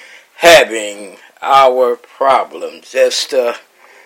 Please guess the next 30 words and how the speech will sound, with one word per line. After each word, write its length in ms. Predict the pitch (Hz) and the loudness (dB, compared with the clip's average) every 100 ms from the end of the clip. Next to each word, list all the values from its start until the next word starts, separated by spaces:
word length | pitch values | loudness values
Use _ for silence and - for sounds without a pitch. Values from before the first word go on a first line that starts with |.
| _ | _
forgive 340 | 131 123 165 165 | -18 2 2 4
Brother 240 | 165 160 | 2 2
Oscar, 640 | 160 170 170 - 170 151 | 4 2 0 -8 -8 -8
some 260 | - 139 143 | -10 -10 -10
things 460 | - 147 147 139 - | -10 -12 -10 -14 -14
are 180 | 107 - - - - 143 | -14 -16 -20 -20 -12 -4
unavoidable. 840 | 147 139 131 139 110 95 98 98 | -2 -2 -4 -2 -2 -4 -12 -14
We're 260 | 107 123 113 | -8 -6 -2
having 460 | 143 131 135 127 _ _ _ _ _ _ _ _ | -2 -2 -6 -14 _ _ _ _ _ _ _ _
our 280 | 123 123 117 | 0 2 2
difficulties, 1200 | 113 185 - 170 - 170 160 - - 180 180 185 - | 0 -2 -2 -8 0 0 0 -8 -14 -14 -14 -18 -20
but 160 | - | -18
you 80 | 135 | -14
know 220 | 131 131 | -8 -6
what? 200 | 131 131 | -4 -6
That's 260 | 135 147 - | -4 -6 -10
Satan 340 | 147 143 98 | -10 -10 -12
for 240 | 98 127 110 | -12 -10 -10
you, 200 | 113 117 | -10 -12
isn't 120 | 95 | -12
it? 80 | 110 | -18
When 160 | 113 | -18
you 80 | 131 | -18
try 280 | - 180 190 | -6 -4 -2
to 60 | 165 | -2
go 160 | 175 | -4
good, 320 | 160 160 185 | -4 -6 -4
have 220 | 190 156 151 | -4 -6 -8
something 420 | 180 175 170 170 | -10 -10 -14 -6
good, 340 | 190 233 262 | 4 6 6